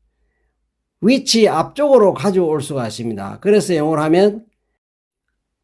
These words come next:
"This is the place in which he was born." 이렇게 하면 되는데요. 여기서 전치사가 앞쪽으로 올 때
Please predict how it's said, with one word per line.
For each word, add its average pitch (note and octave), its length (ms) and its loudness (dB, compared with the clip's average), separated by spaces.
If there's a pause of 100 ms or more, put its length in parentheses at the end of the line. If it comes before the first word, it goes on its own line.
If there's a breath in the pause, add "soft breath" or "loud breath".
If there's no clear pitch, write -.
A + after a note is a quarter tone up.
(420)
"This C4 420 2
is G3+ 220 4
the F#3 180 4
place A#3 500 2
in F#3 260 4
which G#3+ 340 0
he G#3 240 0
was F3+ 340 4
born." C#3 460 -2
이렇게 F#3 460 0
하면 E3 280 0
되는데요. C3 760 -4 (640)
여기서 G3 540 4
전치사가 F3+ 760 0
앞쪽으로 G3+ 560 2
올 E3 160 -2
때 C3+ 340 -4